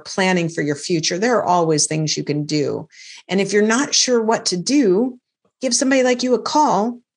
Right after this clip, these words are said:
to find out and hear from somebody who's dealing with this every day. Because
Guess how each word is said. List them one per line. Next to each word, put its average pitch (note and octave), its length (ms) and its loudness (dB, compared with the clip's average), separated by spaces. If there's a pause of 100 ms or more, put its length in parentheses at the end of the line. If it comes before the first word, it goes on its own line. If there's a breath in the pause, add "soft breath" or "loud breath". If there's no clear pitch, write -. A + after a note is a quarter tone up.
(360)
to B3 120 -2
find B3 600 0
out G3 400 0 (100)
and F#3 140 0
hear F#3+ 200 0
from F3+ 160 -4
somebody D#3+ 400 0
who's D#3 180 0
dealing D3+ 300 0
with C3+ 100 -6
this C#3+ 180 -2
every D3+ 160 -4
day. A#2 220 -4
Because D#3 420 -2